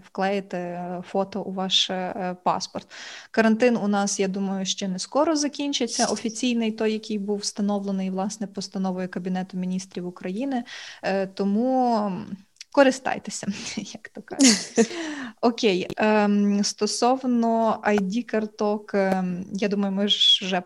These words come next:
Speaker 1: поговорили. Е, можливо, ти ще просто хочеш щось додати?
Speaker 2: Найважливіше ми, е, вичерпали, але треба наголосити, що I D-картка має термін дії.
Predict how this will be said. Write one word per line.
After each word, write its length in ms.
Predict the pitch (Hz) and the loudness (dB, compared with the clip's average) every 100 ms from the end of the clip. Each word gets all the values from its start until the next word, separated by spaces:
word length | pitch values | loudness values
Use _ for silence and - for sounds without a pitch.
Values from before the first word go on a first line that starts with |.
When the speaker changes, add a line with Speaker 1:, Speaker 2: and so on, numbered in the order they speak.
| _ | _
Speaker 1:
поговорили. 640 | - 190 190 180 214 330 262 247 - - | -4 -4 -2 -2 0 0 0 -4 -10 -8
Е, 160 | 196 | -4
можливо, 360 | 196 196 202 190 | -2 0 -2 -2
ти 160 | 190 | -4
ще 200 | 196 - | -6 -6
просто 340 | 190 196 190 202 | -8 -10 -10 -8
хочеш 280 | 196 196 208 | -8 -4 -4
щось 280 | - 190 | -2 -4
додати? 520 | 190 185 190 269 233 208 _ _ _ _ _ _ - - - - 294 339 370 | -4 0 2 2 -2 -4 _ _ _ _ _ _ -10 -10 -8 2 10 12 12
Speaker 2:
Найважливіше 800 | 349 339 311 302 269 254 247 - | 12 12 12 10 10 10 12 12
ми, 200 | 226 226 | 10 8
е, 40 | 226 - - 196 - - | 6 4 8 8 8 2
вичерпали, 840 | 185 175 226 226 233 - 214 208 - | 0 8 10 10 4 6 8 8 10
але 420 | 190 196 196 202 _ _ - | 10 10 8 6 _ _ -4
треба 260 | 185 175 | 2 2
наголосити, 600 | 185 190 190 185 - 185 | 4 4 6 4 4 4
що 400 | 190 - 180 170 - | 4 6 8 6 8
I 100 | 180 | 6
D-картка 500 | 175 - 180 - 185 | 6 6 6 6 2
має 240 | 170 175 | 6 6
термін 380 | 165 170 165 156 | 8 6 4 4
дії. 320 | 156 151 135 | 6 6 6